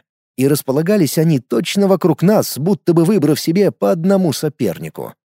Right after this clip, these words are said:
«Будем надеяться, из них выпадет оружие»,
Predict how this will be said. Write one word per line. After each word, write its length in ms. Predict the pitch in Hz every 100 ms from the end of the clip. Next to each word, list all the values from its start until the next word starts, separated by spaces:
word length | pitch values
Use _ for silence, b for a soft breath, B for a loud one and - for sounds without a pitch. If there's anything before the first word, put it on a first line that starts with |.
| _ _ _
«Будем 340 | - 165 196 226
надеяться, 680 | 220 190 247 240 - 226 202
из 320 | 120 160 120
них 300 | 156 220 -
выпадет 460 | 156 190 185 175 170
оружие», 760 | 143 104 104 90 101 98 90